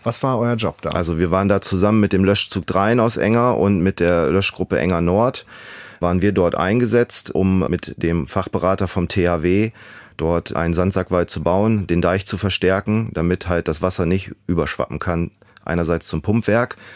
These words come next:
Speaker 2: wo ja parallel schon alle Kräfte der Stadt Bünde am Kämpfen waren mit Pumpen und, äh, mit Sandsäcken. Und wir haben dann halt zusätzlich noch dort unterstützt.
Speaker 1: Und es war ja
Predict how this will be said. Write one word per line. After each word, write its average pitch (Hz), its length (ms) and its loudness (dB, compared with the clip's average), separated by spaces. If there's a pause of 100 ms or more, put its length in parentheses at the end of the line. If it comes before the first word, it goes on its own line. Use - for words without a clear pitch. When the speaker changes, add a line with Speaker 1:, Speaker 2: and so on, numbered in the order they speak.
(180)
Speaker 2:
wo 90 120 0
ja 87 120 2
parallel 92 540 2
schon 101 440 0
alle 92 180 0
Kräfte 92 340 -4
der 82 140 2
Stadt - 240 -4
Bünde 101 280 2
am 87 280 -2
Kämpfen 98 400 -2
waren 98 340 0
mit - 220 -4
Pumpen 107 460 0 (600)
und, 95 300 0
äh, 90 220 4
mit 95 180 2
Sandsäcken. 98 580 0
Und 78 240 -2
wir 85 140 2
haben 87 140 0
dann 82 160 0
halt 82 160 0 (180)
zusätzlich 90 560 0
noch 82 140 0
dort 76 220 0
unterstützt. - 600 -8 (240)
Speaker 1:
Und 113 220 -2 (260)
es - 220 -6
war 92 200 0
ja 135 320 0